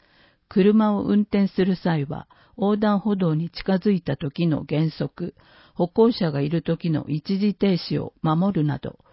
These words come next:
歩行者優先を徹底しましょう。問い合わせ、都市計画課。電話、零四八四七三の一一一九。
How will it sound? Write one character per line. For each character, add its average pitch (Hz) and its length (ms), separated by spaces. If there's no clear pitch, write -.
歩 170 140
行 226 200
者 165 180
優 170 260
先 175 320
を 160 100
徹 - 240
底 160 160
し - 180
ま 147 140
し - 140
ょ - 240
う。 - 220
問 202 200
い 208 80
合 190 60
わ 180 140
せ、 - 280
都 170 120
市 196 200
計 180 260
画 165 180
課。 - 180
電 180 320
話、 165 220
零 202 300
四 202 200
八 135 540
四 202 280
七 190 260
三 139 340
の 131 200
一 208 380
一 156 260
一 147 260
九。 151 340